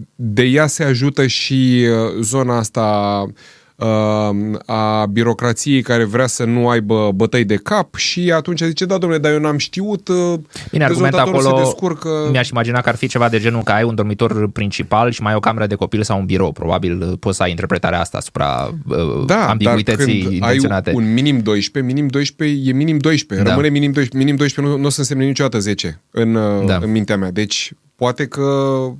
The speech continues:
Speaker 1: am eu o problemă, că nu-mi dau seama de chestia asta, dar, logic, minim doisprezece nu poate să semne decât minim doisprezece. Și uite, am un citat din Confucius de la un, uh,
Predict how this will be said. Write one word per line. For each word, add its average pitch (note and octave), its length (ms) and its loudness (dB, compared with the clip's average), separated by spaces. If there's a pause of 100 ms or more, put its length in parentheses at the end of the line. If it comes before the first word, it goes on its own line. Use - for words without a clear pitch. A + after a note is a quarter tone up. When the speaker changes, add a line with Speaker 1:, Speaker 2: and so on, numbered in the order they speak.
(160)
Speaker 1:
am B2+ 160 -2
eu D3+ 120 4
o C#3+ 60 4
problemă, A2 420 0
că B2 120 -2
nu-mi B2+ 140 2
dau B2 120 4
seama B2+ 180 0
de A#2+ 80 -2
chestia C#3 300 -2
asta, A#2 160 -2
dar, G2 240 0 (340)
logic, A#2+ 760 2 (440)
minim D3+ 300 4
doisprezece D#3 300 2
nu D3+ 60 2
poate C#3 180 0
să C3+ 80 -4
semne C3 180 0
decât A#2+ 200 0
minim B2 300 2
doisprezece. F#2+ 480 -2 (260)
Și - 100 -6
uite, B2+ 160 2
am C3 160 2
un D3 120 2
citat C#3+ 260 0
din C3 120 0
Confucius G#2+ 560 0
de G2 80 0
la G2+ 100 2
un, G2 240 0
uh, F#2 400 -2